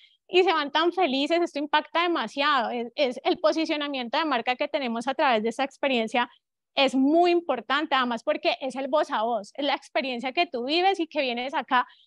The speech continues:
y ves que realmente lo que uno dice no solamente, pues, lo está diciendo, sino que lo vives y lo sientes. Esa es la mejor experiencia que le podemos dar.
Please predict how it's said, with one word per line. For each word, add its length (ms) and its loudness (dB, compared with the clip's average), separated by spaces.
y 160 6
ves 240 4
que 140 -2
realmente 500 -2
lo 140 0
que 120 -10
uno 200 -8
dice 260 -2
no 260 -2
solamente, 880 0
pues, 160 0
lo 60 0
está 260 -2
diciendo, 340 -4
sino 220 -4
que 140 -2
lo 160 0
vives 320 2
y 60 2
lo 120 2
sientes. 460 -6
Esa 220 4
es 60 6
la 80 6
mejor 240 -2
experiencia 520 -4
que 100 -2
le 80 0
podemos 400 0
dar. 140 -2